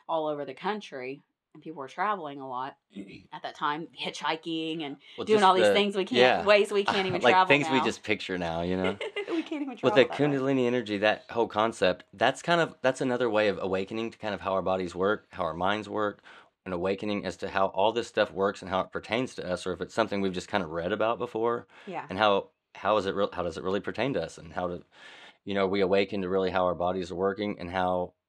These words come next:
Speaker 2: we don't have to do the same things we used to do anymore. We can take better care of ourselves. We can heal ourselves. We can do all these things now that we weren't aware of before, which is an awakening in itself.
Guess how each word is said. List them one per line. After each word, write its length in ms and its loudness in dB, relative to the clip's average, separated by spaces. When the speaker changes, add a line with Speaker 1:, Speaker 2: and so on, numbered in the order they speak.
Speaker 2:
we 100 -6
don't 160 -2
have 180 0
to 80 -14
do 160 -2
the 80 -2
same 240 -4
things 220 -6
we 80 -8
used 160 -10
to 80 -12
do 240 -6
anymore. 460 -8
We 120 -4
can 120 -10
take 180 -4
better 180 0
care 200 0
of 80 0
ourselves. 560 4
We 80 -8
can 140 -16
heal 260 -2
ourselves. 500 -2
We 80 -6
can 80 -4
do 140 0
all 100 6
these 180 -2
things 300 0
now 300 -4
that 140 2
we 80 0
weren't 180 6
aware 180 8
of 100 6
before, 280 2
which 180 0
is 140 -2
an 80 4
awakening 480 2
in 80 -2
itself. 460 -6